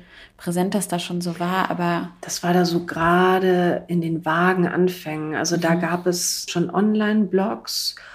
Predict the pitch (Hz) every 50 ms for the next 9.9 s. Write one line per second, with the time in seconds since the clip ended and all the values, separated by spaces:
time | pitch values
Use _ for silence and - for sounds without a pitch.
0 | - - - - - - - _ _ _ _ _ _ _ _ _ _ _ 214 208
1 | 196 196 190 185 180 - - 196 190 185 185 180 190 190 185 185 185 185 180 180
2 | 170 175 180 180 185 180 - - - - - 185 226 226 - - - 226 226 220
3 | - 214 - - - - 214 208 - - 202 208 214 214 214 214 202 208 214 220
4 | 226 233 233 233 233 233 - - _ - 190 185 185 185 175 - - - - 185
5 | 180 190 175 - 202 190 - - 196 185 - - - 190 185 185 185 - - 180
6 | 185 180 180 - - - 214 - - - 165 160 175 180 202 214 214 202 196 156
7 | 143 175 170 170 175 - - 170 180 143 - - - - - 156 160 170 190 214
8 | - - - _ _ _ - 175 180 175 180 190 208 214 202 190 143 - 175 175
9 | - - 160 175 175 175 175 180 180 185 185 185 185 180 180 180 180